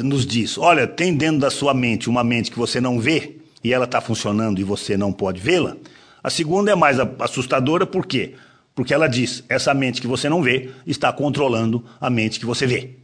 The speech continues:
E, portanto, isso coloca em discussão a mais antiga das, ah, ilusões, ou o mais antigo dos valores, ou a mais antiga das verdades humanas, que é a ideia da liberdade.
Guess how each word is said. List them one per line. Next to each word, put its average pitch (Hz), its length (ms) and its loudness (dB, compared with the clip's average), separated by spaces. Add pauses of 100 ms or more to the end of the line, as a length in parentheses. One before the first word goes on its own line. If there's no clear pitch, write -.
(560)
E, 196 80 -4
portanto, 180 580 2
isso 175 300 0
coloca 147 480 2
em - 20 0
discussão 143 560 -2 (400)
a 156 100 -4
mais 151 520 0
antiga 156 760 -2 (480)
das, 113 680 -2 (260)
ah, 95 580 -4
ilusões, 156 960 0 (140)
ou 151 340 2
o 127 60 2
mais 135 300 2
antigo 123 480 0
dos 117 260 -2
valores, 135 840 2 (120)
ou 165 240 6
a 131 40 4
mais 127 300 2
antiga 117 420 0
das 113 220 0
verdades 113 600 2
humanas, 139 440 0
que 143 140 0
é 135 40 6
a 131 60 4
ideia 107 300 2
da 110 100 0
liberdade. 110 640 -4